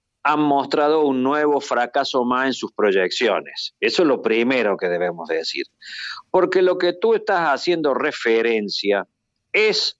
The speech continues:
a unas supuestas tendencias que hace siete, ocho años nos decían que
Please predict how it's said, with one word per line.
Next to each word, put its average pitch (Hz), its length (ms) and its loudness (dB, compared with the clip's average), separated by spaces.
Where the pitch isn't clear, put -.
a 156 220 2
unas 160 800 0
supuestas 175 920 -2
tendencias 135 880 0
que 123 260 2
hace 101 1000 0
siete, 214 640 2
ocho 160 460 0
años 123 800 -2
nos 117 500 0
decían 107 840 0
que 120 920 2